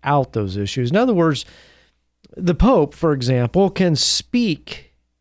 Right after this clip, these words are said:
into the issues of political or economic systems and, and maybe try to educate nations on what is really just, but it's not the Pope's job to work it out for those nations.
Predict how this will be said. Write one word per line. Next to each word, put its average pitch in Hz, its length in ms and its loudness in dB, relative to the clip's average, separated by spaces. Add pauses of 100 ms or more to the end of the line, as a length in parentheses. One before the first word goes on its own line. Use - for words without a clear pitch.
(100)
into 208 420 2
the 175 200 0
issues 143 500 2
of 131 500 -2 (920)
political 151 680 0
or 156 220 0
economic 156 580 0
systems 139 500 -2
and, 151 120 0
and 160 280 -2 (320)
maybe 165 380 2
try 170 300 0
to 135 180 -4
educate 160 640 -2
nations 127 460 -2
on 143 200 2
what 147 340 0 (120)
is 143 260 2
really 147 320 2
just, 170 480 -2
but 180 180 0 (680)
it's - 160 -16
not 220 160 -2
the - 60 -18
Pope's 202 280 0
job 175 320 0
to 143 60 0
work 151 300 0
it 143 100 2
out 151 240 0
for 120 160 -4
those 98 260 -8
nations. 98 720 -10